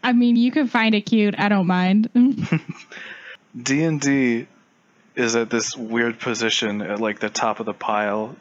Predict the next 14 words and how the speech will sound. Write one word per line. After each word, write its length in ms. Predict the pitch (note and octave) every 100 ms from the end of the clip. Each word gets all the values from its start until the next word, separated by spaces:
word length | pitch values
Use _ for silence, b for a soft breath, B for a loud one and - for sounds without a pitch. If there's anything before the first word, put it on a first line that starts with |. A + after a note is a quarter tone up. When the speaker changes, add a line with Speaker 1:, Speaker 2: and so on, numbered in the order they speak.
| -
Speaker 2:
uh, 240 | A2 A2 G2
in 140 | G#2+
terms 240 | G#2+ A2 G#2+
of 60 | G#2
tabletop 480 | A2+ G#2+ G2 G#2 G#2+
R 100 | G2+
P 100 | G2
Gs. 360 | - F#2 -
Like, 200 | A2+ G#2
when 120 | A2
you 100 | A2
think 220 | A2 B2+ B2+
of 160 | B2
it, 120 | A#2+